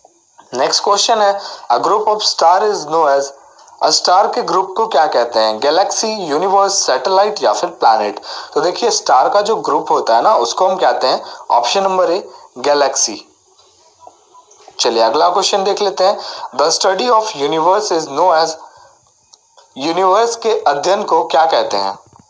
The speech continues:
देखिए, study of universe को कहते हैं option B cosmology। अगला question है, "Which planet is known as red planet?"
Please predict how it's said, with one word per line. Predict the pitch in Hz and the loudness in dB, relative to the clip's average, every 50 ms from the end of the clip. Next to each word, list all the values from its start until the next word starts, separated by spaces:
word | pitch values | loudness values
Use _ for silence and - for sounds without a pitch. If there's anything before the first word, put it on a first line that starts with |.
| _ _ _ _ _ _ - - - _ _ _ _ - - 143 | _ _ _ _ _ _ -20 -20 -20 _ _ _ _ -16 -8 -4
देखिए, | 147 165 165 - 240 220 | -4 -2 0 0 0 -2
study | - - - 160 165 175 202 | 0 0 0 0 0 2 0
of | 214 208 - | 0 0 -2
universe | 175 180 175 165 165 165 185 202 190 - | -2 -2 0 0 2 2 2 0 0 -2
को | - 175 | -2 -2
कहते | - - 147 139 139 143 | 0 0 0 0 0 0
हैं | 151 151 147 160 160 - | 0 0 0 0 0 0
option | - 120 131 - - - 185 180 165 156 | 2 2 2 2 0 -2 -2 -2 -2 -4
B | 190 208 214 - | -4 -4 -4 -2
cosmology। | - - 131 127 - - 165 156 143 123 113 107 - - 98 90 - - - _ _ - - - - - - - - - _ - | 0 0 2 2 0 -2 -2 0 2 2 2 0 0 -2 -6 -10 -12 -18 -20 _ _ -20 -20 -20 -20 -20 -20 -20 -20 -10 _ -2
अगला | - 151 180 202 226 | -2 0 2 2 2
question | 226 226 208 190 - - 202 180 | 2 0 0 0 0 -2 0 0
है, | 160 151 165 160 - - - - - - | 0 -2 -2 -4 -10 -16 -16 -12 -10 -4
"Which | - 156 190 - - | -2 -2 -2 -2 -4
planet | - - 180 170 170 175 190 185 | -2 0 2 2 4 2 2 0
is | 190 190 170 - | 0 -2 -4 -4
known | 165 139 151 180 190 165 147 175 156 | -4 -2 2 2 4 4 4 4 2
as | 139 - - 120 120 | 0 -4 -6 -4 -2
red | 143 175 196 - - - | 0 0 -2 -2 -2 0
planet?" | 135 120 117 110 107 104 104 - | 2 2 2 2 0 -4 -6 -10